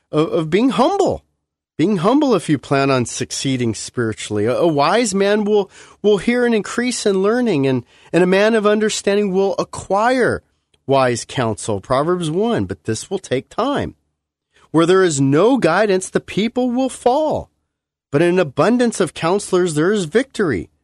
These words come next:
Listen to others. Listen to instruction. Listen to to the wise counsel of, of, of godly people. We, we see that throughout the, the Proverbs. Listen to counsel and accept discipline,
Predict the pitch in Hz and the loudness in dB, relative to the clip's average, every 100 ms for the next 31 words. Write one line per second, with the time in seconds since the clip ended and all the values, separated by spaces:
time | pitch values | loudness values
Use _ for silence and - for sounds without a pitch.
0 | _ - 185 254 - 285 190 - 143 117 | _ -2 0 0 2 2 2 2 0 0
1 | 82 - - - 156 226 - 269 226 147 | -4 -8 -16 -4 -2 0 2 2 2 0
2 | - - 110 - - 82 - _ _ _ | -2 -4 -4 -4 -8 -8 -10 _ _ _
3 | _ _ 139 180 - 240 165 - 165 147 | _ _ -2 0 2 0 0 0 2 2
4 | 123 _ _ _ _ - 156 147 131 123 | -2 _ _ _ _ -6 0 2 0 -2
5 | 123 147 127 143 139 131 117 - - - | -2 0 2 2 4 2 -2 -10 -10 -4
6 | 131 131 - 123 117 113 101 _ _ _ | -2 -2 -4 -4 -2 -4 -6 _ _ _
7 | _ - 117 110 107 - 120 107 123 123 | _ -8 -4 -4 -6 -4 -4 -2 0 0
8 | 117 113 - 123 110 - 87 95 120 131 | 0 -4 -6 -6 -6 -6 -6 -4 -4 -4
9 | 127 147 143 131 147 139 160 202 147 117 | -4 -2 -2 -2 -2 0 -2 -2 -4 -4
10 | 113 120 - 117 107 101 90 78 - - | -6 -10 -4 -2 -2 -2 -8 -8 -18 -20
11 | _ _ - 190 - 247 - 185 - _ | _ _ 0 0 2 -2 0 -2 -2 _
12 | - - 180 196 - 190 190 185 - - | -14 -4 0 0 2 2 2 0 -4 0
13 | 226 _ - 247 - 311 - 190 98 67 | -2 _ -2 -2 -2 -6 -2 -2 -2 -6